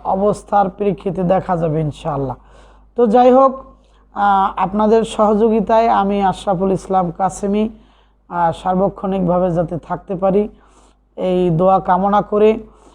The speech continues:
আহ, শেষ করছি। এবং শেষ করবার পূর্বে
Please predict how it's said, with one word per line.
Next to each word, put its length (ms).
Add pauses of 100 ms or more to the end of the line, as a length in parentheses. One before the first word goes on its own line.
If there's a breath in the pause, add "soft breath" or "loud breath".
(260 soft breath)
আহ, 360
শেষ 300
করছি। 580
এবং 340
শেষ 260
করবার 420
পূর্বে 480